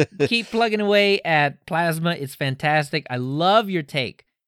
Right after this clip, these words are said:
Speaker 2: on that. It's not too many functions. It's that it takes a little while to understand what
Speaker 1: does.
Speaker 2: they do and whether or not you care about them. That,
Speaker 1: Right?
Speaker 2: I think, is the right take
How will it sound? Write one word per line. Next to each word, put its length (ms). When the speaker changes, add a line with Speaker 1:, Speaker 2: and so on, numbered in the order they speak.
Speaker 2:
on 720
that. 380
It's 160
not 260
too 220
many 520
functions. 800
It's 240
that 240
it 160
takes 340
a 40
little 360
while 540
to 100
understand 500
what 80
Speaker 1:
does. 60
Speaker 2:
they 100
do 480
and 320
whether 300
or 40
not 200
you 100
care 260
about 320
them. 240
That, 220
Speaker 1:
Right? 180
Speaker 2:
I 120
think, 380
is 140
the 120
right 360
take 440